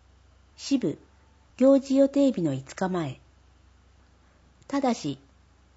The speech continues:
土日祝日、年末年始を除きます。申し込みには認め印が必要です。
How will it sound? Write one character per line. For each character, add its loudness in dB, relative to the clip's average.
土 2
日 2
祝 -6
日、 -6
年 2
末 -2
年 6
始 -8
を 0
除 -4
き -8
ま -6
す。 -16
申 2
し -10
込 0
み 4
に 4
は -2
認 0
め 2
印 0
が -2
必 -10
要 -2
で -8
す。 -20